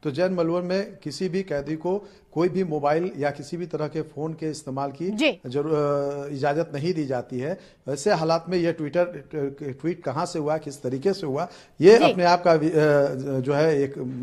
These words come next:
Speaker 1: बड़ा विषय होगा।
Speaker 2: बिल्कुल।
Speaker 1: हालांकि ये सारी चीज़ें जो हैं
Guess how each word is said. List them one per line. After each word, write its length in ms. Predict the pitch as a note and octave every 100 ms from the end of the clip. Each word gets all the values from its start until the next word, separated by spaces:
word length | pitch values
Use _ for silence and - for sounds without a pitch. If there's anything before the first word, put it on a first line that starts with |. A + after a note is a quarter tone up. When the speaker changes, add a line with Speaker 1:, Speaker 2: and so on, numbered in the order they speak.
| B2+
Speaker 1:
बड़ा 140 | D3
विषय 320 | D#3 D3 D#3 C3
होगा। 240 | C3 D#3+
Speaker 2:
बिल्कुल। 360 | B3 D#4 - A#3+
Speaker 1:
हालांकि 300 | D#3 D#3+ F#3
ये 400 | F#3+ D#3+ D3 F3
सारी 260 | D#3+ F#3
चीज़ें 320 | G3+ F#3 F3+
जो 100 | F3
हैं 320 | E3+ F#3 F#3+